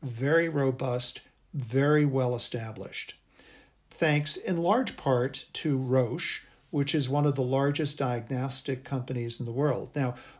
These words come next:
Roche is a Swiss company, but they are very strongly established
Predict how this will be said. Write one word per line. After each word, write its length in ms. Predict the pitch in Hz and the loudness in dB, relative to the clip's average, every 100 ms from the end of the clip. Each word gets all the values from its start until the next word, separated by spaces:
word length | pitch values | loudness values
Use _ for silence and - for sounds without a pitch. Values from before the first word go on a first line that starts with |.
| - | 4
Roche 400 | 151 208 214 - | 6 6 6 2
is 240 | 165 147 | 0 0
a 80 | 135 | 2
Swiss 640 | 123 - 208 220 - - - | 2 2 2 2 0 -2 -6
company, 580 | 147 123 123 110 127 127 - _ | -6 -4 -6 -8 -10 -12 -20 _
but 200 | - 135 | -2 0
they 160 | 135 139 | 2 2
are 160 | 131 131 | 2 2
very 500 | 123 143 170 170 160 | 2 4 6 6 2
strongly 960 | - - 151 147 151 143 139 131 123 - _ _ _ | -2 -2 0 2 2 2 2 0 -2 -12 _ _ _
established 800 | 135 135 160 139 139 131 120 - | -2 0 2 2 2 0 0 -6